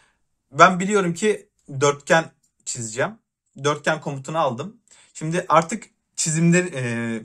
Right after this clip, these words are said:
benim üç boyutlu çizimimin üzerindeki çizgi, nokta,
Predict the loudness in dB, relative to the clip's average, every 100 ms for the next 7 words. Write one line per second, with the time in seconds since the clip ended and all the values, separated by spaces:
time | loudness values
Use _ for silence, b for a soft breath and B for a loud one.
0 | -4 -2 -2 -4 -8 -4 -4 -4 -10 -8
1 | -6 -4 -4 -6 -6 -4 -4 -8 -8 -8
2 | -4 -4 -6 -10 -12 -8 -6 -6 _ -8
3 | -8